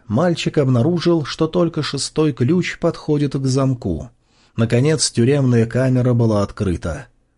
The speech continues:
«Ну же, быстрее, быстрее, вылезайте!» подгонял заключенных Цао Няньзы. Сидящие за решеткой люди были подобны птицам,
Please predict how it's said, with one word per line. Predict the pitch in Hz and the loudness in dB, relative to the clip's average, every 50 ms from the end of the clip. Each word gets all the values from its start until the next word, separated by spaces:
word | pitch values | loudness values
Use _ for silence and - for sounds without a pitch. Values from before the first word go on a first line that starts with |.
| _ - | _ -8
«Ну | 110 95 87 | -8 -8 -6
же, | - 95 87 - - - - _ | -8 -8 -10 -10 -14 -20 -12 _
быстрее, | 160 170 - - - 185 170 139 135 | -4 -4 -2 0 2 2 4 4 2
быстрее, | 160 190 - - - 151 135 120 104 101 - - - | 0 -2 -6 -4 -2 0 2 2 2 0 -4 -8 -4
вылезайте!» | - 220 254 240 233 185 143 139 131 127 123 120 - 131 123 123 120 - - _ _ | 0 2 4 4 4 2 2 2 2 2 0 -2 -2 -2 -2 -2 -4 -6 -18 _ _
подгонял | - 120 113 110 117 107 107 147 180 180 180 | -2 -2 0 2 0 2 2 2 2 2 2
заключенных | 165 147 165 165 165 160 151 - - 160 156 156 151 151 143 123 - | 2 0 0 2 2 0 0 0 0 0 0 2 2 0 -2 -2 -6
Цао | - - - - 143 135 135 131 131 | -12 -12 -8 -4 -2 -2 0 0 0
Няньзы. | 131 127 123 120 123 117 104 101 92 82 - 110 - - _ _ _ _ _ _ | 0 0 0 0 0 0 -2 -4 -6 -6 -8 -8 -12 -16 _ _ _ _ _ _
Сидящие | - - - 101 85 104 113 113 110 - - - 107 101 | -10 -4 -2 0 2 2 0 0 0 -2 -2 -2 0 0
за | 98 101 | 0 0
решеткой | 98 92 - - 120 120 117 - - 95 90 | 0 -2 -2 0 0 0 0 -2 -2 -2 0
люди | 87 90 120 139 123 98 82 - - - - - _ | 2 2 2 0 0 -2 -2 -8 -10 -12 -18 -16 _
были | - 104 151 160 156 147 | -2 0 0 0 0 -2
подобны | 123 143 139 135 156 147 139 135 135 139 | -2 -2 -2 0 0 0 0 0 0 0
птицам, | 131 - - - 170 147 120 - - - - - - | -2 -4 -6 -6 -6 -4 -4 -6 -8 -6 -6 -8 -8